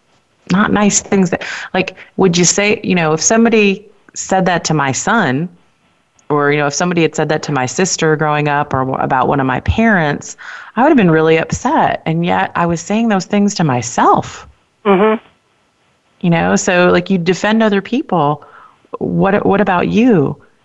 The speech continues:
Speaker 1: You're just as special and as important as everybody else out there. There is no other special that's better than any other. They're, they're each beautiful in their own way, which means each one of us,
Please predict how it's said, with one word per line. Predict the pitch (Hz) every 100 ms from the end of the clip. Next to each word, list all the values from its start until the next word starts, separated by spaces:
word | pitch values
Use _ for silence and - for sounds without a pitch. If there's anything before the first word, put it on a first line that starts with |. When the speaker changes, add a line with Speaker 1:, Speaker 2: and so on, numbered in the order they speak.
| _ 180
Speaker 1:
You're | 170 185 214
just | 208 190 185 -
as | 196
special | - - 185 - 190 180
and | 175 175
as | 175 165
important | 170 165 - 247 214 170 165 - - - _ -
as | 156 156 160 - -
everybody | 165 190 185 180 175
else | 170 170
out | 175 208 196
there. | - - 165
There | 170 -
is | - 202 214 208 - - - - _ _
no | 160 165 175 208
other | 202 185 175
special | - - 185 180 - 104 - - _ _ _ _ _ _ _ _ _ -
that's | 156 175
better | 143 147 147 175 196 190
than | 190 180
any | - 160 160
other. | - 185 180 - 50 - _ _ _ _
They're, | - 165 160 -
they're | 165 -
each | 180 180 -
beautiful | - 170 180 180 165
in | 160
their | 156 104
own | 165 165
way, | 180 190
which | 165 160 170
means | 160 -
each | 185 196 -
one | 175 165 170
of | 160
us, | 165 196 - -